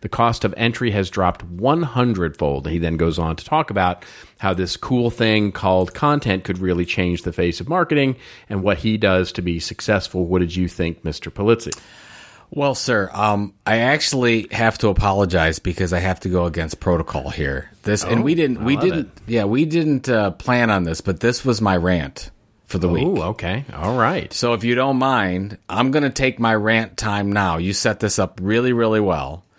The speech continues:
Speaker 1: Okay.
Speaker 2: I'm gonna take my rant time because, and I also think that most people would not expect me to rant on this because, uh, you and I talk about having a media company mentality or thinking and acting like a media company all the time.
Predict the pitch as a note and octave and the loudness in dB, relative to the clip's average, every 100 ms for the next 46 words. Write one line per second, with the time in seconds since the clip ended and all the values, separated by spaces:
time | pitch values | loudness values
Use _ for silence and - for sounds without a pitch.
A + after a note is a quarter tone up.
0 | _ - - D#2 F#2 G2 A2 A#2 B2 A2+ | _ -6 -4 -4 -4 -2 0 2 0 0
1 | G#2 G#2+ C3 A#2+ G#2+ G2 G2+ G2+ G#2+ A2 | 0 2 0 2 0 0 0 -2 -2 -4
2 | G#2 A2 C#3+ F3 C#3+ B2 A#2+ A2 G#2+ A2 | 2 4 4 4 2 2 2 2 2 2
3 | A2 A#2+ G2 G#2 G2 G2 G2+ G2+ G2 - | 2 0 0 2 2 2 2 0 0 -2
4 | - A3 - G2 E2+ E2 - G2 F#2 A#2 | -2 -2 0 -2 -2 -6 -8 -4 2 2
5 | A#2 F#2 E2 D#2+ E2 - - _ - - | 2 0 -2 -4 -4 -6 -10 _ -20 -20
6 | _ - F#2+ - F2 E2 E2+ - - - | _ -4 -2 0 0 0 -2 -8 -12 -20
7 | _ E3+ - F#2 F#2 E2+ E2 E2 D#2+ - | _ -6 -4 0 2 2 -2 -2 -4 -2
8 | D#2 D#2+ D#2+ D#2+ D#2 E2 E2 D#2+ D#2+ D#2+ | -2 -2 0 -2 0 0 -2 -2 -2 0
9 | E2+ E2 E2 D#2 D#2+ D#2+ D#2 D#2 D#2+ D#2 | 0 0 -4 -4 -4 -4 -6 -4 -4 -4
10 | D2+ F2+ F2 C2+ - - E2 - E2 F2+ | -2 -2 -2 -6 -8 -4 -4 -4 -2 -2
11 | E2+ C#2 - E2+ - F2 D#2+ E2 D#2+ D#2+ | -4 -6 -4 -4 -2 -4 -2 -4 -4 -2
12 | D#2+ E2 E2+ D#2 E2 D2+ D2+ D2 D#3+ E3 | -2 -2 -4 -2 0 -2 -4 -4 -2 0
13 | E2+ C#2+ | 0 -6